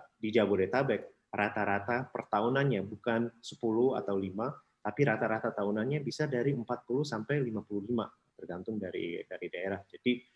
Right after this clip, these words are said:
sudah beberapa kali lipat di atas, eh, World Health Organization recommendation. Em, nah, em, ini dengan, eh, dengan,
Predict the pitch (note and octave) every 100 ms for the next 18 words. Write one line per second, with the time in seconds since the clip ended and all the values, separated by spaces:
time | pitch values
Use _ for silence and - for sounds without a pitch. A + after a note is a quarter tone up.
0 | _ - - G2 G#2+ A#2+ C#3+ - - -
1 | A2+ A2 G2+ G#2+ A2 G2+ A2+ C#3 - -
2 | - F#2 F2+ F#2+ F#2 - G2 F2 E2+ F#2
3 | F#2+ G2 F#2 F#2 F2 E2+ D#2+ E2+ - E2+
4 | E2 E2+ D#2 D#2+ D#2 - _ _ _ _
5 | _ F2+ F2 F2 F2+ F2+ F2+ _ _ _
6 | _ _ _ _ - A2+ F#2+ G2+ - G#2+
7 | G#2 G#2 G#2+ G#2 G#2 - - _ - B2+
8 | C#3 E3+ E3+ E3 E3 - - - C3 A#2+
9 | A#2+ A#2 A#2 A2+ A#2 A2+ A2+ A2